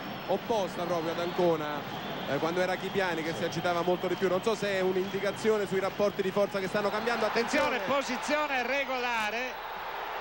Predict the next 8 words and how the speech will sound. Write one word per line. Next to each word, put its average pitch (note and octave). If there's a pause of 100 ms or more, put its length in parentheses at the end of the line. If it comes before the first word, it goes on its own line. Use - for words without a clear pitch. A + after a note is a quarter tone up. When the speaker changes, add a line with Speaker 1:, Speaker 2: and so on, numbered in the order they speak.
(140)
Speaker 2:
prova A#3+
il F#3
tiro E3 (1400)
Kavelashvili F#3+
e -
c'è G3+
anche G3 (220)
una E3